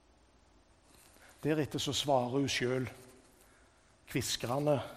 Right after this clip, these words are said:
med litt mørkere stemme: «Ja, det får du.» Og så tar hun kaka. Det er kanskje fristende å ha Jesus på dette nivået, der vi selv er den som spør, og den selv er den som svarer,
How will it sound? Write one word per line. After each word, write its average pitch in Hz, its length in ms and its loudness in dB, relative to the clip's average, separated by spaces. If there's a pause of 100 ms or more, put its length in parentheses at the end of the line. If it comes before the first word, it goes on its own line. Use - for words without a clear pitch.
(380)
med 143 100 0
litt 127 160 0
mørkere 123 460 0
stemme: 110 380 -4 (420)
«Ja, 113 340 0 (320)
det 113 160 0
får 110 360 0
du.» 110 120 0 (680)
Og 123 100 -6
så 123 80 -4
tar 110 180 -6
hun 117 140 -4
kaka. 107 340 -8 (2750)
Det 202 80 8
er 220 100 2
kanskje 247 320 8
fristende 254 540 10
å - 40 12
ha 226 160 12
Jesus 208 320 12
på 202 120 10
dette 185 260 10
nivået, 160 540 12 (640)
der 165 120 10
vi 180 80 8
selv 196 440 10
er 190 100 8
den 185 100 6
som 165 140 2
spør, 185 400 4
og 170 60 2
den 170 260 2
selv 170 340 6
er 180 60 8
den 175 140 6
som 180 140 2
svarer, 170 500 4